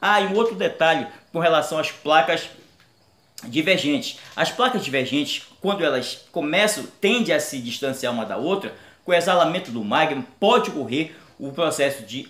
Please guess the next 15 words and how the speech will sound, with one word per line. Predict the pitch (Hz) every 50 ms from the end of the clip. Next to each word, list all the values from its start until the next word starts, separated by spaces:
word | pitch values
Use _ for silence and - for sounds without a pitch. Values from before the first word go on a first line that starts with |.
| -
acúmulo | - 180 190 185 - - - - - - - 254 269 285 302 294 247 247 214 196 165 123
desse | 113 147 147 139 - - 135
magma | 127 117 110 110 117 120 120 139 160 - - - - - - - _
resfriado, | - - 135 165 220 247 233 - - - - 165 135 113 107 107 110 113 120 147 175 180 - - -
solidificado, | - - - - 226 247 277 269 220 - - - 160 135 - 131 117 117 123 127 151 160 160 - - - _ _
que | - 208
pode | 202 - - - 202 226 233 233 - - 165 160 147 123 104 - - - _ _ _
fazer | _ - - 156 151 - 147 143
com | 143 151 143
que | 139 - 170 143 107 - - - _ _
ele | - 147 147 147
suba | 131 - - - - 160 160 165 196 226 226 226 - - - -
cada | 190 175 170 - 120
vez | 113 117 117 -
mais | 113 123 147 180 202 -